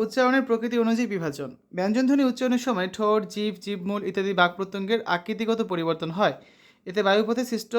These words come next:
বাধার ধরন আলাদা হয়ে উচ্চারণের প্রকৃতি বদলে যায়। উচ্চারণের এই প্রকৃতি অনুযায়ী ব্যঞ্জনধ্বনিকে কয়েকটি ভাগে ভাগ করা যায়। স্পৃষ্ট ব্যঞ্জন, নাসিক্য ব্যঞ্জন, উষ্ম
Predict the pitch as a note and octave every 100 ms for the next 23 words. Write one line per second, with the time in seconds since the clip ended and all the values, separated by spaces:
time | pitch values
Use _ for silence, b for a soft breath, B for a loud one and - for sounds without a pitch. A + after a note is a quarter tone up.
0 | A#3+ F3+ F3 G#3 F#3+ G3 G3 F3 E3+ F3
1 | F#3+ B3+ F3+ F#3 F3 E3+ E3 F3+ G3 F3
2 | C3+ C3+ B2+ A2 - b b b b G3
3 | G3 B3 C4+ C4+ C4 A#3 A#3+ B3+ B3 F#3
4 | G3 F#3+ G3 G#3+ G#3 G#3+ A3 F3+ F3+ F#3
5 | G3 F3 D#3+ - C#3+ D3 A#3 D4 b b
6 | b b - A3+ A3 B3 A#3+ A#3+ C#4 A#3+
7 | G3 G#3 A3+ A3+ A3+ A3+ C4 D4 - F#3+